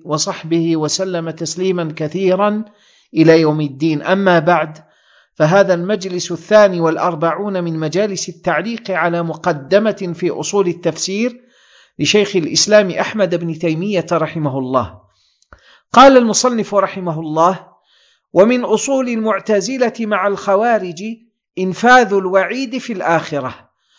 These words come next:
وأن الله لا يقبل في أهل الكبائر شفاعة، ولا يخرج منهم أحدا من النار".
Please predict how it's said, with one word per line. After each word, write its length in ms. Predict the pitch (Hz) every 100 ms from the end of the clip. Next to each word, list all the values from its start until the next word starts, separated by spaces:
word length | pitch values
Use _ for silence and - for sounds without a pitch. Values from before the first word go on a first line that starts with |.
| _ _
وأن 440 | 147 127 208 214 196
الله 580 | 175 185 220 220 185
لا 220 | 175 196 185
يقبل 540 | 240 - 180 190 180
في 260 | 196 185 180
أهل 300 | 240 220 180
الكبائر 720 | 175 185 175 233 220 220 233
شفاعة، 920 | - 165 196 190 143 151 202 196 170 _ _ _ _ 160
ولا 280 | 185 220
يخرج 500 | 220 233 - 208 185
منهم 420 | 185 240 226 180 143
أحدا 420 | 214 - 208 247
من 260 | 240 196
النار". 600 | 170 156 151 156 131 -